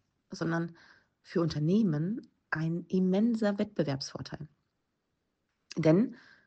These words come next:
Unternehmen spüren den Druck. Sie wollen sichtbar bleiben, relevant vor allen Dingen und glaubwürdig.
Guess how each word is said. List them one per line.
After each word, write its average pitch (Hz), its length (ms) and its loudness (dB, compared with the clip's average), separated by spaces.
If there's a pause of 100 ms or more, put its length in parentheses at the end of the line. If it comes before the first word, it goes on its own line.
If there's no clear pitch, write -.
(180)
Unternehmen 180 320 6
spüren 175 400 4
den 127 140 -2
Druck. - 340 -12 (260)
Sie 170 200 0
wollen 143 200 6
sichtbar 220 300 2
bleiben, 170 640 4 (440)
relevant 156 480 6
vor - 140 -2
allen 151 240 2
Dingen 147 300 -2
und 147 180 -8
glaubwürdig. - 540 -8